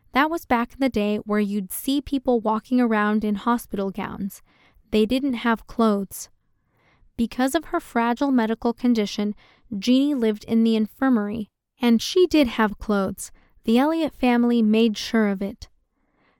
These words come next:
Later, she was moved to a group home where she lived for her remaining eighteen years.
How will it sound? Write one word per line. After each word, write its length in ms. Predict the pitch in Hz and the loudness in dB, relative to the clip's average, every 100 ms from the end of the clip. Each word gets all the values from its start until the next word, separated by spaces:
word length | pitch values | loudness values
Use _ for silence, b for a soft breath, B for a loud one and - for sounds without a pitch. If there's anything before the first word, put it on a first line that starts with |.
| - | -4
Later, 360 | 220 269 339 | 2 4 4
she 200 | 339 294 | 0 0
was 200 | 240 208 | 0 2
moved 360 | 208 208 247 254 | 2 2 2 0
to 180 | - 311 | -4 -2
a 80 | 302 | 0
group 320 | 226 233 254 | 0 0 0
home 360 | - 208 202 202 | -2 -2 0 -2
where 140 | 202 | -4
she 220 | - 214 | -6 -6
lived 320 | 202 208 247 | -2 -2 -2
for 160 | - 277 | -4 -6
her 140 | 262 233 | -2 -2
remaining 560 | 214 208 214 233 254 | 0 0 2 2 2
eighteen 520 | 220 240 - 247 240 | 2 -2 0 2 4
years. 520 | 220 220 196 208 - | 4 2 0 -6 -12